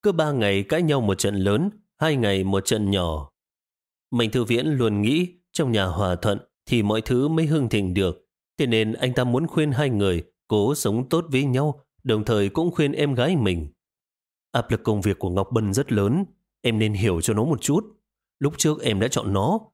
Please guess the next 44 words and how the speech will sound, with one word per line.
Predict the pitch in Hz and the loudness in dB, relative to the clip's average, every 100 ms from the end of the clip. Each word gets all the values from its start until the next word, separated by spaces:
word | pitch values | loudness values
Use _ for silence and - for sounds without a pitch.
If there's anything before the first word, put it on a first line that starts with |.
| _ | _
thì | 131 104 | -2 0
nên | 95 131 127 | 2 0 0
bao | 131 | 0
dung | 127 127 | 0 0
với | 127 | 0
cuộc | 190 98 | 0 -2
hôn | 135 127 | 0 0
nhân | 131 127 | 0 0
này, | 104 98 107 87 _ _ - | 0 0 0 -4 _ _ -4
chứ | 170 | -2
đừng | 135 117 | 0 0
nên | 135 147 | 0 -2
vừa | 117 110 | 0 0
gặp | 101 101 | 0 0
vấn | 107 160 | 0 0
đề | 131 90 | 0 0
đã | 104 | 0
muốn | 113 113 | 0 0
chia | 139 | 0
tay." | 127 123 147 120 - _ _ _ _ _ _ _ _ _ _ _ - | 0 0 0 -2 -8 _ _ _ _ _ _ _ _ _ _ _ -4
Mạnh | 139 131 | -2 0
Thư | 151 | 0
Tĩnh | 143 143 190 | 0 -2 -2
cũng | 175 180 165 | 0 0 2
nghe | 160 | 0
theo | 156 151 107 | 0 0 0
đề | 98 | 0
nghị | 95 110 - | 2 0 0
của | - | 0
anh | 104 107 117 | 0 2 0
trai. | 120 120 139 - _ _ | 0 0 -2 -10 _ _
Cô | - 120 | -2 0
ấy | 110 104 156 | 2 0 0
bắt | 165 135 | -2 0
đầu | 110 101 | 2 2
thử | 101 110 | 0 -2
đi | 135 147 | 0 0
tìm | 107 95 | 0 0
hiểu | 90 101 85 - _ | 0 2 0 -4 _
những | 139 143 165 | -2 0 0
khó | - 127 | -2 -2
khăn | - 160 151 | 0 -2 -2
của | 107 95 | 0 0
chồng. | - 101 92 85 | 0 0 0 -2